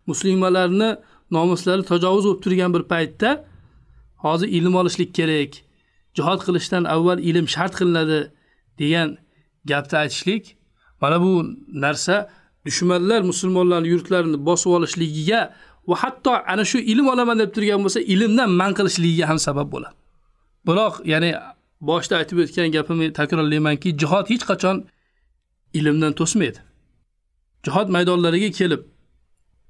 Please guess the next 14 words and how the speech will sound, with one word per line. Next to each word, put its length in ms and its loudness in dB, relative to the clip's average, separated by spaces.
ilmini 360 2
davom 220 2
ettirsa 360 -2
bo'ladi 300 -2
va 100 -10
jihod 340 0
maydonlarida 560 0
olim 380 2
bo'lib 220 0
yetishsa 400 -2
bo'ladi. 280 -2
Va 100 -4
ilm 280 2
ham 200 0